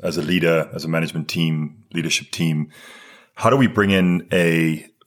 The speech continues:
practice and culture of resilience? And what I mean by that is to share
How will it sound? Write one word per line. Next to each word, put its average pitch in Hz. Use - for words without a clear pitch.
practice -
and 85
culture 92
of 76
resilience? 80
And 85
what 101
I 107
mean 131
by 110
that 87
is 82
to 98
share 110